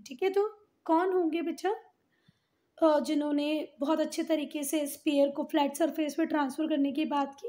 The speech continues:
गेराडस मार्केटर, ठीक है। और इन्होंने जो मैप बनाया, उन्हें क्या बोला गया? मिकेटर मैप। सनडायल ग्राफिक इलस्ट्रेशंस, कंपास, सनडायल वो ऐसे मशीन, ऐसे नहीं होता है, आप,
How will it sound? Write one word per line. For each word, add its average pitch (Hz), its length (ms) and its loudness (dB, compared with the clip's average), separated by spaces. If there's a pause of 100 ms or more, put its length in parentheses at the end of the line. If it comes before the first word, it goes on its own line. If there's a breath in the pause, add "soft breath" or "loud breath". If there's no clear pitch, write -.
गेराडस 294 640 2 (880 loud breath)
मार्केटर, 285 540 6 (280)
ठीक 311 240 -2
है। 269 120 4
और 277 220 0
इन्होंने 294 280 2
जो 311 140 -2
मैप 277 180 4
बनाया, 285 320 2
उन्हें 285 200 2
क्या 302 160 4
बोला 285 260 2
गया? 320 220 0 (360 loud breath)
मिकेटर 311 440 6
मैप। 196 300 -6 (2250)
सनडायल 370 640 8
ग्राफिक 330 460 2
इलस्ट्रेशंस, 320 1120 0 (160)
कंपास, 302 840 2
सनडायल 285 520 2
वो 302 100 0
ऐसे 277 200 0
मशीन, 285 420 -2
ऐसे 285 200 -2
नहीं 311 140 0
होता 381 200 0
है, 359 160 2 (540 loud breath)
आप, 269 180 -4